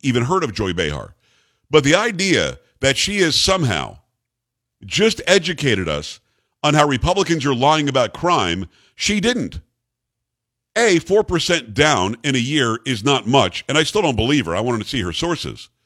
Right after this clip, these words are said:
But B, she never says how far it went up. It's like Biden with the gas prices.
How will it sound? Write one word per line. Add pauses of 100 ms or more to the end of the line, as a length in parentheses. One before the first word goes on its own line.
(340)
But
B,
she
never
says
how
far
it
went
up. (160)
It's
like
Biden
with
the
gas
prices.